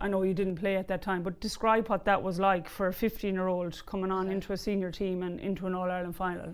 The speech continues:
Speaker 1: in your first year.
Speaker 2: Well, the first year, whenever, uh, the,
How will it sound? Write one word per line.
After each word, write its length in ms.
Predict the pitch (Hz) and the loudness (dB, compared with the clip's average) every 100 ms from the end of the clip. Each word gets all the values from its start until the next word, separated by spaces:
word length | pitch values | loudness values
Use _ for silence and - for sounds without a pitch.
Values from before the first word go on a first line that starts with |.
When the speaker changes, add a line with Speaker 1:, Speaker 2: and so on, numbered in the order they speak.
| - | -4
Speaker 1:
in 80 | |
your 100 | 185 | -2
first 380 | 175 180 175 - | -4 -8 -12 -12
year. 180 | 180 175 - - | -12 -14 -10 2
Speaker 2:
Well, 120 | 226 | 4
the 80 | 233 | 6
first 320 | 254 262 262 | 6 4 6
year, 260 | 214 202 190 | 6 8 8
whenever, 480 | 196 202 190 202 196 | 6 6 6 6 8
uh, 340 | 185 170 170 165 - - - - - - | 6 4 2 -2 -10 -16 -20 -20 -20 0
the, 400 | 190 185 185 - | 4 6 6 4